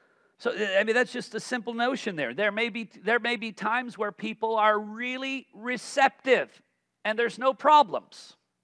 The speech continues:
When people are receptive and hungry and interested, what should you do? Preach the word.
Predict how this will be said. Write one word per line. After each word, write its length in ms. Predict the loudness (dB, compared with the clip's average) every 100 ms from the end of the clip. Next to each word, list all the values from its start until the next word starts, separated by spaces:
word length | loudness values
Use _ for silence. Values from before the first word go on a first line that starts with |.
| _ _
When 240 | -6 -6 -4
people 340 | -6 -4 -2
are 140 | 0 0
receptive 680 | 0 0 0 0 -2 -8
and 100 | -4
hungry 520 | -2 0 -2 -4 -2
and 100 | 0
interested, 560 | 0 -2 -4 -6 -6 -2
what 220 | 0 0
should 180 | -2 -6
you 100 | -2
do? 280 | 2 2 2 _ _ _ _ _ _ _ _ _ _ _ _ _ _ _ _ _
Preach 300 | -12 -12 -12
the 100 | -6
word. 360 | -2 -2 -4